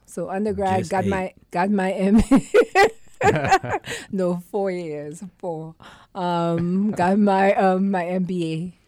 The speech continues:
Speaker 1: A, and then I ended up working as a, um, hall director. Um, well, yeah, hall director in Oswego.
Speaker 3: You're there working in Oswego. You love Oswego.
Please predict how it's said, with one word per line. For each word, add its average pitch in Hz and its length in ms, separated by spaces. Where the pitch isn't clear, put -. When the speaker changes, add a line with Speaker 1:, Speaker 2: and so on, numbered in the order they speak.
Speaker 1:
A, - 40
and 156 200
then 151 180
I 147 140
ended 151 260
up 147 200
working - 560
as 143 320
a, 160 580
um, 156 240
hall 151 240
director. 165 640
Um, 185 400
well, 170 240
yeah, 175 180
hall 170 140
director 147 360
in 170 120
Oswego. 202 460
Speaker 3:
You're 107 120
there 101 340
working 110 420
in 107 60
Oswego. 95 340
You 90 160
love 120 240
Oswego. - 480